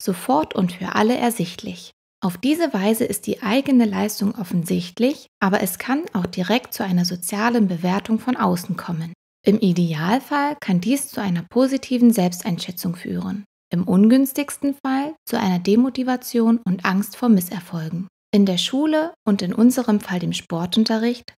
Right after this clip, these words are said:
sollte deshalb sensibel mit dem Leistungsgedanken umgegangen werden, da der individuellen Leistungsentwicklung und Bereitschaft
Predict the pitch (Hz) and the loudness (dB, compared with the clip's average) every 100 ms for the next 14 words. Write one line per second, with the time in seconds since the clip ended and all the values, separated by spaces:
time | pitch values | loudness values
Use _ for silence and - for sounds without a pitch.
0 | - 202 180 165 247 - 269 - 175 175 | -2 -2 0 0 0 0 -4 0 0 2
1 | 220 247 226 185 185 175 196 214 226 220 | 2 4 4 2 -2 -2 0 0 -2 -2
2 | - 226 220 233 233 220 214 175 175 165 | -2 -2 0 0 0 4 4 4 0 -2
3 | 165 160 156 160 165 - _ _ - 180 | -4 -6 -8 -10 -12 -14 _ _ -2 0
4 | 175 175 240 262 233 196 190 180 165 160 | 0 6 6 6 0 0 -2 -4 -4 -4
5 | 165 180 226 - 220 208 220 220 220 226 | -4 -2 -2 0 0 2 0 2 0 0
6 | 180 175 165 160 165 - 226 - | -2 -4 -6 -6 -8 -6 -6 -8